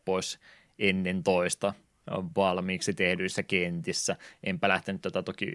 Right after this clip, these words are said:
itseksi edes kokeilemaankaan, mutta ihan kiva, että tommonenkin vaihtoehto sinne on laitettu. Ei varmaan ole kehittäjätiimiltä hirveästi extra efforttia vaatinut, niin jos kasetilla tilaa tommoselle ole, niin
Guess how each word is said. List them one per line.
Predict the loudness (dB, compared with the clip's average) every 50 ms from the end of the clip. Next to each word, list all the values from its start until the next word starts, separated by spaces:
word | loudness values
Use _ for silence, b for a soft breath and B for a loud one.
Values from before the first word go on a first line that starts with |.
| -6 -8
itseksi | -8 -8 -4 -4 -4 -2 0 -2
edes | 0 0 -2 0
kokeilemaankaan, | 2 0 2 4 4 4 4 4 4 2 2 2 2 2 2 0 0 0
mutta | 0 -2 -4 -4
ihan | -4 -2 -2
kiva, | -2 0 -2 -2
että | -2 -4 _
tommonenkin | -2 -2 0 2 0 0 0 -2 B B B B B B 4
vaihtoehto | 6 6 6 6 4 0 -2 -2 -2 -4 -4
sinne | -4 -2 -2 -2
on | -2 -2
laitettu. | -2 -2 -2 -2 -4 -8 -8 _ -14 -16 -14 _ -12 -10
Ei | -8 -6 -6 -2 -2
varmaan | 0 0 0 0 2 2 2
ole | 0 0 -2 b b b b
kehittäjätiimiltä | 2 4 4 4 4 2 2 4 2 0 0 2 2 2 4
hirveästi | 4 4 4 2 0 0 0 -2
extra | -2 -2 -2 -4 -2 -2 -2 -2 0 0
efforttia | 0 0 2 0 0 0 -2 _ 0 2 4
vaatinut, | 4 4 4 4 2 0 -2 -4 -4 -4 -6
niin | -8 -8 -8 _
jos | -12 -10 -10 -12 -14 b b b b b b
kasetilla | 0 2 4 4 2 4 4 4 4
tilaa | 6 6 6 6 6
tommoselle | 4 2 2 2 0 0 0 0 2 2 2
ole, | 2 2 2 0
niin | -2 -4